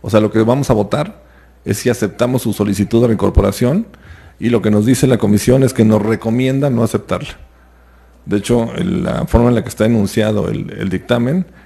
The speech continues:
es una recomendación al Consejo en la idea de que revisaron el caso en,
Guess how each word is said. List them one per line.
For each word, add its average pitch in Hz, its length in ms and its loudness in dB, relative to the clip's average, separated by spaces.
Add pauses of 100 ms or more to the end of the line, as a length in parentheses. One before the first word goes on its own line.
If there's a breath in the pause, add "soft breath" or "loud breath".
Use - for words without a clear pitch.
es 101 140 -6
una 120 140 2
recomendación 98 600 -2
al 110 100 -4
Consejo 117 400 -4
en 110 60 0
la 104 60 0
idea 107 140 0
de 110 120 -4
que - 80 -8
revisaron 101 440 -2
el 92 120 -4
caso 98 420 -6
en, - 120 -10